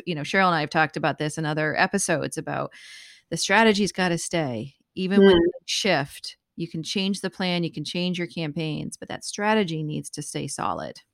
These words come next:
Speaker 2: Yeah, exactly.
Speaker 1: Yeah. So thank you so much for your time with us
Speaker 2: Thank
Speaker 1: today
Speaker 2: you.
Speaker 1: and for being our first guest.
Speaker 2: Yay, I'm so
Speaker 1: <laughs>
Speaker 2: excited once again. Yeah.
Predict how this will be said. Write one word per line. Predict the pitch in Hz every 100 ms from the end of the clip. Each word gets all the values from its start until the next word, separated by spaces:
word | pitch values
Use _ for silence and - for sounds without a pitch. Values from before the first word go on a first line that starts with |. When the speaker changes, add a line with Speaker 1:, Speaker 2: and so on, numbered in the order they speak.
| _ _ _ _
Speaker 2:
Yeah, | 202 180 175 - _
exactly. | 175 190 165 165 165 165 170 _ _ _ -
Speaker 1:
Yeah. | 160 143 143 _ - - - - - -
So | 226
thank | 220 247 269 262
you |
so | - 240
much | 214 - -
for | 185
your | 156 170
time | - 143 143 156
with | - 160
us | 151 - -
Speaker 2:
Thank | 311
Speaker 1:
today | - 330
Speaker 2:
you. | 359 247
Speaker 1:
and | 214 294
for | -
being | 277 277 302
our | 294
first | - 311 302 -
guest. | - 359 214 - - - - -
Speaker 2:
Yay, | 320 359
I'm | 453 466 - 381 403
so |
Speaker 1:
<laughs> | 294
Speaker 2:
excited | 294 - 285 277 262 294 240 220
once | 214 -
again. | 226 214 269 -
Yeah. | 202